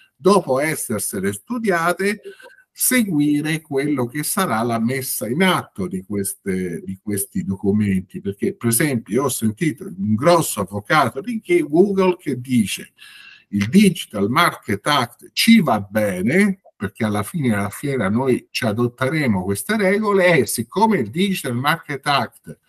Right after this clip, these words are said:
dice che nella misura in cui queste grandi piattaforme digitali si attengono a queste regole ex ante di non discriminazione,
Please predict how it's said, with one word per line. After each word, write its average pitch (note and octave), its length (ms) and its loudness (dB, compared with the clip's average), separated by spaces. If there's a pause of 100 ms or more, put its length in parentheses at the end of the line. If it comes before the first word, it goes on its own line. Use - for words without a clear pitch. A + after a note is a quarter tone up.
(680)
dice F3 520 4
che E3 480 -2
nella F3 440 2
misura D3+ 560 -2
in C#3+ 160 -8
cui C#3+ 540 -2
queste G#2+ 400 -8
grandi E3 420 0
piattaforme C#3 760 -6
digitali A#2 760 -2
si - 300 0
attengono D#3 680 0
a G2 60 -6
queste A#2 400 -4
regole B2+ 640 0
ex - 420 -6
ante C#3 440 -2
di G#2+ 160 2
non C3+ 260 0
discriminazione, A#2 1400 0